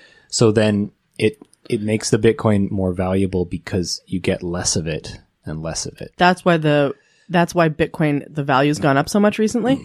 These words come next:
Speaker 1: Yeah, so it's, there's a fixed number that can possibly exist,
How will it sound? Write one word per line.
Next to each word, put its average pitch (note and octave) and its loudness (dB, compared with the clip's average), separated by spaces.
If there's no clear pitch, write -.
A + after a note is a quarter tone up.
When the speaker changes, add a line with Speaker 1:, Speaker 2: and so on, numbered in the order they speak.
Speaker 1:
Yeah, C#3+ -2
so D3 2
it's, D3+ -2
there's C#3+ 0
a C#3 2
fixed - -2
number C3 4
that A#2+ 2
can A2 -4
possibly A#2 0
exist, G2 -4